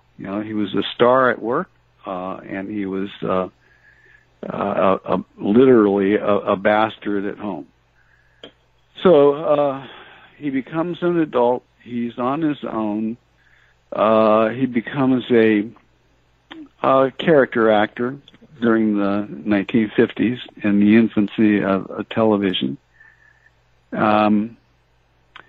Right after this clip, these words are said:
and he, um, well, uh, eventually, uh, landed a, a plum role in the nineteen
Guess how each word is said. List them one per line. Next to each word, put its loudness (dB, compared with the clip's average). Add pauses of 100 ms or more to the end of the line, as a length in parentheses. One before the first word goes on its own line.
(120)
and 0
he, 4
um, 2 (680)
well, -8
uh, -6
eventually, -2 (2000)
uh, -4
landed 0
a, 0
a -2
plum 2
role 2 (320)
in -8
the -4
nineteen 0